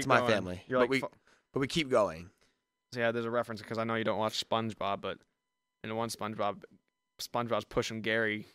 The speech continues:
Speaker 1: his pet snail, way too hard, but he's keep going. He's, like, has a fucking eye that's all blown out. He's, like, it's supposed to be a car. His shell blows up. There's, like, a motor and shit going. He's like, "Gary, you can stop now." He spins out of control, hits the wall, blows up like a
Speaker 2: <laughs>
Speaker 1: fucking nuclear bomb.
Speaker 2: Exactly. That's kinda what my family does.
Speaker 1: And then
Speaker 2: That's
Speaker 1: he,
Speaker 2: kinda what we
Speaker 1: and
Speaker 2: are.
Speaker 1: then he's like,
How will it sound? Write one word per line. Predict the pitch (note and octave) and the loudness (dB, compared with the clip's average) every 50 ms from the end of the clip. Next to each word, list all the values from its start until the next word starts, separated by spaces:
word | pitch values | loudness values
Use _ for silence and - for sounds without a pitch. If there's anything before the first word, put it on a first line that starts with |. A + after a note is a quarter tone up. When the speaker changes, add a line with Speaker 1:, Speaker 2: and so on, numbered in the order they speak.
| _ _ _ - | _ _ _ -16
Speaker 1:
his | G#2+ - | -14 -12
pet | - - A#2 - | -4 -4 -4 -4
snail, | - - A2 A2 A2 G#2+ G#2 G#2 | -4 -6 -4 -2 -2 -2 0 0
way | A2 A2+ A2+ | 0 0 0
too | A2 - A2 | 0 -4 -6
hard, | G2+ - A#2 A2+ A2 G#2 F#2 | -6 -2 0 0 0 0 -2
but | G2+ | -4
he's | G#2+ - | -8 -6
keep | - B2+ A#2+ - | -6 -8 -6 -4
going. | A#2 A2 G#2+ | -4 -4 -4
He's, | G#2+ G2+ G#2 | -4 -4 -4
like, | G#2+ G#2+ | -4 0
has | A2 A2+ | 0 -2
a | G#2+ G2 | -2 -2
fucking | - - A#2+ - B2 - | -4 -4 -4 -4 -4 -8
eye | G2+ G#2+ A2+ A2+ | -4 -2 0 0
that's | A2 G#2 - | -2 -2 -4
all | G#2+ | -8
blown | G#2+ G#2+ A#2 A2 A2 A2+ A2 | -6 -6 -6 -4 -4 -4 -2
out. | A2 A#2+ A2+ | -2 -2 0
He's, | D3 C#3 | 2 0
like, | D3+ B2 | 0 0
it's | A#2+ | 0
supposed | - E3+ D#3+ | -2 -4 -2
to | C3+ | 0
be | C3+ | -2
a | A#2+ G#2+ | -2 -2
car. | - - C3 B2+ B2+ | 0 2 4 4 4
His | A#2 G#2+ - | 4 2 -2
shell | - - - C3+ B2+ C3+ | -2 2 4 4 4 4
blows | A#2 B2 B2+ B2+ | 2 0 -2 -2
up. | C3 A#2+ | -2 -4
There's, | C3+ C3 | -6 -6
like, | A#2+ A2 | -6 -8
a | |
motor | A#2 A#2 A#2 C3 C3+ B2+ B2+ | -8 -4 -2 -2 -2 -2 -4
and | C3+ C3 | -8 -6
shit | - D#3+ D3+ | -6 -8 -4
going. | C3+ C3+ C#3 | -4 -2 -4
He's | C#3 C3+ | -2 -2
like, | C#3+ C#3+ C3+ | -2 -4 0
"Gary, | E3 F3 F#3+ G#3 G3+ F#3 F3+ F3 | 2 4 6 6 6 8 6 6
you | F3 F#3 F3 | 4 4 2
can | - E3+ | 2 2
stop | D3+ - - F#3+ F#3+ G3 G3+ - - | 2 4 8 10 12 12 10 8 6
now." | E3+ D3+ D3 D3+ D3 D3 D3 D3 D3 - - - _ _ - | 2 6 6 8 8 8 8 6 4 0 -6 -20 _ _ -2
He | E3 | 0
spins | D#3 - - - E3 D#3+ D3 D#3 | 0 0 2 2 2 4 6 6
out | D3+ D#3+ | 6 6
of | D#3+ | 6
control, | - C#3 - - D3+ D3 | 2 -2 2 4 4 6
hits | - E3 - - | 6 6 4 6
the | - C#3 | 2 2
wall, | B2 B2 B2 C3 C3 C3 B2+ | 4 6 8 8 8 8 8
blows | C3 B2 C3+ C#3 C3+ A#2+ | 6 6 6 6 6 6
up | B2+ C3+ C3+ - | 6 6 6 6
like | C3+ A#2+ | 4 2
a | A#2 | 2
Speaker 2:
<laughs> | |
Speaker 1:
fucking | A2+ - C3+ - C3 C3 | 4 2 2 2 2 -2
nuclear | C#3 C#3 - - C3 B2+ A#2+ | -2 -2 -2 0 0 0 2
bomb. | G#2+ A#2 A2+ A#2+ B2 B2 B2 C3 | 2 2 2 4 4 2 4 6
Speaker 2:
Exactly. | C#3+ D#3+ D3+ C#3 C#3 D#3+ D3+ C#3+ C#3+ C#3 C3 C3 | 6 6 6 6 10 12 12 12 12 12 8 6
That's | C3+ C#3+ - | 6 6 8
kinda | - E3+ E3 D#3 | 8 8 8 8
what | D3+ D3 | 8 8
my | C#3+ C#3 | 6 6
family | B2+ C#3 C3 B2+ A#2+ | 8 6 6 6 4
does. | A2 G#2 F#2 F2+ | -2 -2 -2 -4
Speaker 1:
And | F2+ G#2+ | -4 -2
then | C3 C#3 | -2 0
Speaker 2:
That's | C3+ D#3 | 2 4
Speaker 1:
he, | D3 | 4
Speaker 2:
kinda | C3+ B2 A#2+ | 4 4 4
what | A2+ A2 | 2 4
we | A2 | 4
Speaker 1:
and | D3+ - | 4 6
Speaker 2:
are. | D3 | 6
Speaker 1:
then | D3 | 4
he's | D3 C#3+ C3 | 4 4 4
like, | B2+ B2 B2 - | 4 4 2 0